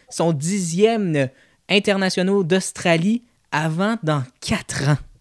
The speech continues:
Est-ce qu'il va être encore là ? Est-ce qu'il jouera encore ? Nul ne le sait, mais là, il y a une question qui me trotte en tête, c'est les autres grands chelems, celui de Paris, celui de Londres et de New York,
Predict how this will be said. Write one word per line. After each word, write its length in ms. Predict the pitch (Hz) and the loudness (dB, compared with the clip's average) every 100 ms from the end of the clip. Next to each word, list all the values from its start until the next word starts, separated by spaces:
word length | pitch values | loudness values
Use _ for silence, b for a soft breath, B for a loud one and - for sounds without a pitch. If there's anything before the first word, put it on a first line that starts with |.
| _ _ _ - | _ _ _ -2
Est-ce 160 | 147 - | -2 0
qu'il 200 | 233 208 | 0 2
va 160 | 214 | 2
être 100 | 214 | 2
encore 400 | 202 196 196 190 | 2 2 4 4
là ? 260 | 190 202 220 | 4 4 4
Est-ce 120 | 185 | 0
qu'il 220 | - 196 | -2 -2
jouera 340 | 175 196 180 190 | 0 2 0 0
encore ? 500 | 170 - 165 151 - b b b | -2 2 4 4 0 b b b
Nul 320 | 147 170 240 220 | 2 4 6 4
ne 100 | 185 | 4
le 120 | 151 | 2
sait, 260 | - 294 | 0 -2
mais 160 | 240 185 | 2 2
là, 80 | 320 349 - | 0 -4 -8
il 60 | 151 | -4
y 40 | |
a 40 | 175 | -2
une 140 | 180 | -2
question 560 | 170 202 - - 240 254 - | -2 -6 -6 -4 -4 -6 -6
qui 160 | - | 0
me 100 | 151 | 0
trotte 320 | 139 - 180 170 | 0 -2 -2 0
en 120 | 143 | 0
tête, 360 | 175 247 247 - b b b | 2 0 -2 -10 b b b
c'est 380 | - - 233 247 _ _ _ _ _ _ _ _ | -4 4 4 4 _ _ _ _ _ _ _ _
les 320 | 139 143 123 | 0 2 2
autres 240 | 170 294 143 | 0 -2 -4
grands 260 | 135 123 | -2 -2
chelems, 400 | 117 123 127 131 117 b b b | -2 0 0 0 -4 b b b
celui 640 | - - 170 175 208 240 _ - | -4 0 2 0 -2 -4 _ -10
de 420 | 123 123 120 113 - | -2 0 0 -2 -2
Paris, 420 | 123 120 165 214 | 0 2 0 -2
celui 320 | - 139 156 | -4 -2 0
de 80 | 135 | 0
Londres 340 | 131 165 170 151 - | 2 2 0 -4 -2
et 80 | 160 | 2
de 120 | 147 | 2
New 120 | 139 | 2
York, 360 | 127 131 - | 2 0 -4